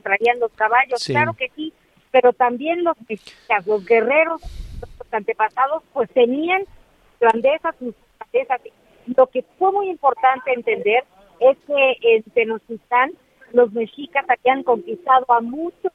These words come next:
Speaker 1: otros pueblos que
Speaker 2: Que ya
Speaker 1: habían,
Speaker 2: estaban
Speaker 1: eh,
Speaker 2: hartos.
Speaker 1: sí, subyugado a los tla-, a lo-, al señorío
Speaker 2: Ujú.
Speaker 1: de los tlaxcaltecas,
Speaker 2: Ah, bueno.
Speaker 1: entre otros.
Speaker 2: Entonces,
Speaker 1: Les
Speaker 2: ahí, ahí
Speaker 1: hacían
Speaker 2: es
Speaker 1: pagar tributos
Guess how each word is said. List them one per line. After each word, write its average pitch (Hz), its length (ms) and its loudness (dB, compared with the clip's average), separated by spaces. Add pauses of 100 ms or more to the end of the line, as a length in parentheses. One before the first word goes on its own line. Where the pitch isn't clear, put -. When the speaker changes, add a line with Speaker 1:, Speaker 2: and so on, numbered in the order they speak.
(100)
Speaker 1:
otros 277 340 0 (120)
pueblos 247 400 4 (520)
que 247 80 4
Speaker 2:
Que 233 60 4 (120)
ya 107 100 0
Speaker 1:
habían, - 40 2
Speaker 2:
estaban 139 440 4
Speaker 1:
eh, 147 40 4
Speaker 2:
hartos. 160 640 -2 (1040)
Speaker 1:
sí, 339 240 6
subyugado 285 600 2 (140)
a 262 120 0
los 262 220 -6
tla-, - 140 -8 (160)
a 494 100 -4
lo-, 523 180 -2
al 539 180 -6 (120)
señorío 494 260 -6 (100)
Speaker 2:
Ujú. - 40 -2
Speaker 1:
de 453 280 -2
los 220 160 -12
tlaxcaltecas, 214 640 -10
Speaker 2:
Ah, 277 60 -2
bueno. - 400 -4
Speaker 1:
entre 220 360 -6
otros. 208 320 -2
Speaker 2:
Entonces, 131 460 -2
Speaker 1:
Les 131 80 6
Speaker 2:
ahí, 123 80 2 (120)
ahí 120 180 0
Speaker 1:
hacían 131 120 4
Speaker 2:
es 147 60 4 (140)
Speaker 1:
pagar 247 240 0
tributos - 720 -2